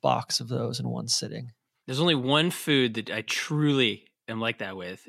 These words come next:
Speaker 2: and I, I, I bring it up annoyingly in, like, most of, most conversations I have with people who don't live in the, like, the Pacific Northwest, but it's, um, this brand of chips called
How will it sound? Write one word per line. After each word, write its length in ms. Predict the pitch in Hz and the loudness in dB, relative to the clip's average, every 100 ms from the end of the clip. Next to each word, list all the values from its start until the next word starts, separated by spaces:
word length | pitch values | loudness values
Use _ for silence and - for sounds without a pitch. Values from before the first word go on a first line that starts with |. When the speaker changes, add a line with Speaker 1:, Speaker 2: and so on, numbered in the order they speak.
| _ | _
Speaker 2:
and 120 | 120 120 | 0 2
I, 200 | 113 - | 2 0
I, 300 | 110 110 107 - _ _ _ - - - | 0 0 -2 -8 _ _ _ -16 -8 -4
I 80 | |
bring 280 | 117 135 131 | -2 2 4
it 100 | 131 | 4
up 180 | 117 113 | 4 0
annoyingly 600 | 123 117 120 117 110 104 | -2 0 2 2 2 0
in, 80 | 98 | -2
like, 200 | 95 - | -6 -8
most 280 | - 113 - | -6 -6 -6
of, 100 | 127 | -8
most 280 | 123 123 - | -2 -2 0
conversations 540 | 113 110 110 107 113 | 0 -2 -4 -4 -4
I 60 | 104 | -4
have 220 | 104 107 | 0 -2
with 140 | 98 - | -4 -8
people 240 | 113 104 | -8 -8
who 100 | 110 | -12
don't 340 | 95 113 110 | -8 -6 -6
live 140 | 113 104 | -6 -6
in 80 | 101 | -6
the, 220 | 98 - _ - | -8 -12 _ -6
like, 140 | 98 - | -6 -4
the 240 | 104 95 - | -4 -4 -2
Pacific 320 | 131 123 110 | 0 0 0
Northwest, 520 | 110 98 113 95 - - - - - - - | -2 0 0 0 -4 -14 -16 -16 -18 -6 2
but 80 | |
it's, 300 | 117 110 - - | 2 2 -2 0
um, 380 | 107 101 98 - _ _ _ 120 | 0 0 -6 -14 _ _ _ -10
this 120 | 107 | -2
brand 340 | 123 131 139 | 4 6 6
of 80 | 127 | 4
chips 360 | - 123 90 - | 2 2 0 -4
called 200 | 101 | -6